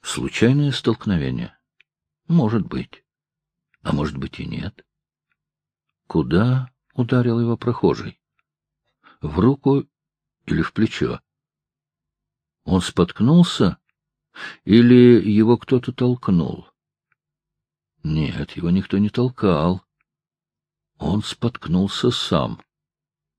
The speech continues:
На ровном месте. Телохранитель-референт вытащил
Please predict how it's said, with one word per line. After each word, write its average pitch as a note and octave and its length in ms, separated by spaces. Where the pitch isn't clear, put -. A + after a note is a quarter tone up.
На C#2 240
ровном G2 640
месте. C2 540
Телохранитель-референт F#2+ 1300
вытащил F#2+ 560